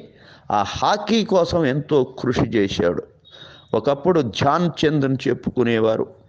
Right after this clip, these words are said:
ఆ కోవలోకి చెందినవాడు సందీప్ సింగ్. మరి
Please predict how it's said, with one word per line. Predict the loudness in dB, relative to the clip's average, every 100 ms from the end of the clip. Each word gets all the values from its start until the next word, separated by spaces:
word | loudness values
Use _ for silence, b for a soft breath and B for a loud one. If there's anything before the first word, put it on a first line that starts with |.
| b b b
ఆ | 0 2
కోవలోకి | 0 2 4 4 4 2 0
చెందినవాడు | 0 0 0 2 2 2 2
సందీప్ | 0 -2 0 0 -2 -4 -6
సింగ్. | 0 0 -2 -8 -14 B B -20 -20 -20 -20 -20 -20 -20 -20 -20 -20 -20 -20 -20 -20 b b b b 0
మరి | 4 4